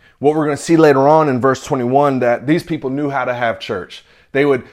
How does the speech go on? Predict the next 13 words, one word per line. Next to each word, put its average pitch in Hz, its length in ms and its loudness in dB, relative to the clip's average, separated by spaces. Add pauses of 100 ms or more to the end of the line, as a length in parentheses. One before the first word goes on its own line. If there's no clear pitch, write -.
celebrate 151 600 -2
and 127 120 -6
do 147 160 -2
all 139 140 2
these 135 160 -4
amazing 127 460 -4
things. 117 260 -6
These 139 200 -4
people 139 300 -2
knew 135 320 0
how 131 220 -4
to - 160 -8
celebrate. 110 760 -4